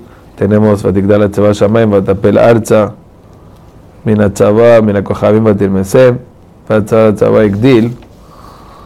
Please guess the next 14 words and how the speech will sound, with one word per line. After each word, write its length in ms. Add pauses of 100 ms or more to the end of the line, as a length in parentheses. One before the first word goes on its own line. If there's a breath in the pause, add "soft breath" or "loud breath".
(480 loud breath)
Eh, 440
aquí 240
hay 160
diferentes 440
explicaciones. 600
Hay 40
algunos 200
que 60
explican 320
que 80
se 100
refiere 340
sobre 240
Antiochus, 720